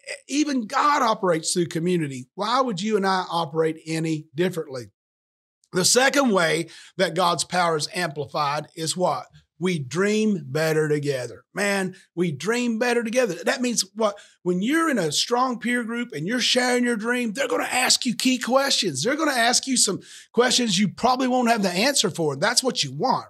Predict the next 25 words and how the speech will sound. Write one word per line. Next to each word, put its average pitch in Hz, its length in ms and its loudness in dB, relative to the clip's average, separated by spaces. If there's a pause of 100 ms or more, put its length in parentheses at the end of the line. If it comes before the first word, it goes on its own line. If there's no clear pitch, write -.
right? 208 340 2 (380)
The, 202 140 2
the, 185 340 -8
there's 190 220 0 (100)
power 330 560 2
in 165 180 0
that. 147 240 -2
It, 220 220 0 (160)
it 190 140 0
ups - 340 0
your 214 160 2
game. 185 440 -2
It 147 160 -8
ups 262 300 2
your 247 100 -2
research. 196 540 0
It 151 140 -4
ups 233 340 0
your, 202 240 4 (300)
<clears throat> - 160 -2
your 185 180 2
knowledge 226 640 2
and 160 100 -4
your 160 120 0
wisdom 180 640 -2